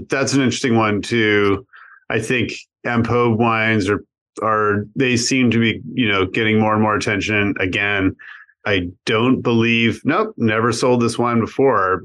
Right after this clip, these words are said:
before last week. So that's a, that's a rare one. And I don't think, I think that's probably the only vintage of Merceau Charme from Ampo we've actually ever sold. So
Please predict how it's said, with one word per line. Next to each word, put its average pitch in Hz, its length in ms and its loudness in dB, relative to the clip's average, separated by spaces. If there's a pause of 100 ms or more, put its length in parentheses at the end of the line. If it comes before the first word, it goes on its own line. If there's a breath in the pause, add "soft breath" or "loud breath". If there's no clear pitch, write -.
(140)
before 101 400 0
last 98 320 -2
week. 107 380 -2
So 95 480 0
that's 98 340 -2
a, 98 280 0
that's 101 240 -2
a 101 60 0
rare 98 220 0
one. 90 460 0
And 95 400 -2 (580)
I 107 200 -4 (180)
don't 143 420 0 (220)
think, 143 580 -2 (1080)
I 107 200 -2 (220)
think 202 240 0
that's 123 220 0
probably 151 400 0
the 135 120 2
only 143 680 2 (100)
vintage 113 920 0
of 104 420 0
Merceau 107 340 0
Charme 107 480 0
from 104 280 -2
Ampo 104 580 0
we've 101 240 -2
actually 101 380 0
ever 95 180 -2
sold. 110 400 0
So 104 320 0